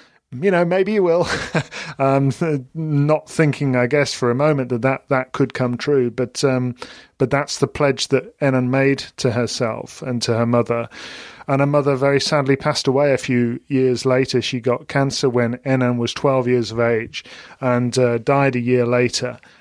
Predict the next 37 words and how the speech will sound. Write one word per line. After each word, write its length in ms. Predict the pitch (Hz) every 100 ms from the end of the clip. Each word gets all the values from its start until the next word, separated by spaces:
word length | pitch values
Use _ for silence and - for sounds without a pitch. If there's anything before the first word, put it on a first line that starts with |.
| -
And 480 | 131 127 123 123 113 - _ _
Enan 640 | 135 135 135 131 127 123 113 - _ _ _ _ _ _ -
said 320 | - 165 151
she 140 | -
struggled 480 | 139 - 151 143 135
for 140 | -
a 40 | 135
couple 320 | - 135 139
of 80 | 127
years 340 | 127 123 120
really 300 | 127 131 131
to, 260 | 127 139 135
to 120 | -
know 240 | 135 131 135
whether 240 | 131 123
she 160 | - 131
wanted 340 | 127 139 151
to 60 | -
play 220 | 120 104
tennis 460 | 110 127 117 120 139
after 300 | 120 - 120
that 320 | 110 120 - - - -
and 180 | 120 120
dedicate 480 | 131 131 - 127 117
herself 380 | 120 - 117 -
to 100 | 113
the 80 |
sport, 480 | - - 131 117 117 - - - _
but 220 | 120 131 113
then 460 | 135 131 131 117 - _ _ _ _ _
decided 540 | 131 - 127 120 120
to 140 | - 117
really 240 | 123 123
commit 420 | - 139 131 143
to 260 | - - 131
that 300 | 123 127 -
pledge. 480 | 135 117 110 -